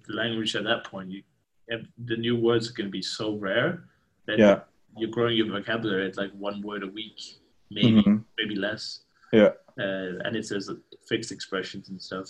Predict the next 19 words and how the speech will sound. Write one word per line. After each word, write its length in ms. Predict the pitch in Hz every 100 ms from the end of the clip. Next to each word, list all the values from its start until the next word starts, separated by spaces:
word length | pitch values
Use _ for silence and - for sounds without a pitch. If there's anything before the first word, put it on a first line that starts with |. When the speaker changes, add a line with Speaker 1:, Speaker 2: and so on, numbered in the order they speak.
| -
Speaker 1:
then 240 | 92 95 - _ _ _ _ _ _
that 120 | 95 -
can 100 | 95
be 120 | 92
hard 280 | 95 98 -
to, 400 | 92 90 90 87 _
to 100 | 101
get 180 | 101 101
as 140 | -
well. 300 | 98 101 196 - _ _ _ -
Speaker 2:
I 100 | 190
think 220 | 254 247
it's 160 | 214 -
just 260 | 151 143
a, 100 | 135 123
a 40 | 123
very 260 | 131 120
active 400 | 107 123 117 101
thing, 400 | - 104 101 95